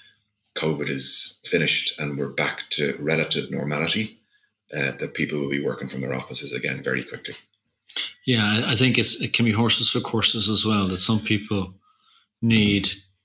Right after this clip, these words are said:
Speaker 2: I know my father-in-law is ninety-five, very, very, very wonderful, successful man, but he needs energy. He needs to, he needs to sparkle off people every day.
Speaker 1: Yeah.
Speaker 2: And he says that that's what,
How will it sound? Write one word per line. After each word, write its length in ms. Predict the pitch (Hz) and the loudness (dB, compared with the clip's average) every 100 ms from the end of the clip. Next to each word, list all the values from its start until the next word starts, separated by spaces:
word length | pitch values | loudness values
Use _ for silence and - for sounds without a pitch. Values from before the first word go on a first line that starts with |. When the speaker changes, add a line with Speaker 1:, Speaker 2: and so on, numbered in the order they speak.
| _ _ - | _ _ -2
Speaker 2:
I 80 | 104 | 2
know 80 | |
my 140 | 101 98 | 2 2
father-in-law 540 | - 110 110 107 104 | 2 2 4 4 4
is 120 | 101 | 4
ninety-five, 540 | 104 95 98 107 104 95 | 2 2 0 2 0 2
very, 300 | 101 95 - | 0 0 2
very, 240 | 110 113 | 4 4
very 440 | 104 101 98 98 104 | 6 4 4 0 2
wonderful, 420 | 104 107 - 95 | 4 4 2 0
successful 600 | - 98 107 104 - 101 | 0 2 2 2 2 2
man, 280 | 101 95 95 - - - - | 4 2 -2 -14 -20 -16 -4
but 120 | 117 | 0
he 180 | - 120 | 4 6
needs 260 | 107 101 | 6 6
energy. 360 | 98 101 92 92 | 4 4 2 4
He 20 | |
needs 220 | 101 98 | 4 4
to, 120 | - 117 | 2 2
he 160 | 98 | 2
needs 280 | 113 101 - | 4 6 4
to 80 | 101 101 92 | 2 -2 2
sparkle 480 | - 101 98 101 | 2 2 -2 -2
off 140 | 98 - | -2 -2
people 260 | 95 95 | -6 -4
every 180 | 90 90 | -8 -4
day. 280 | 90 87 85 - - | -2 -2 -4 -8 -4
Speaker 1:
Yeah. 100 | 104 - - | -2 -4 -4
Speaker 2:
And 80 | 101 | 2
he 60 | 104 | 6
says 240 | - 98 | 6 4
that 220 | 92 - | 2 0
that's 280 | 107 - - | 2 2 2
what, 120 | 98 | -2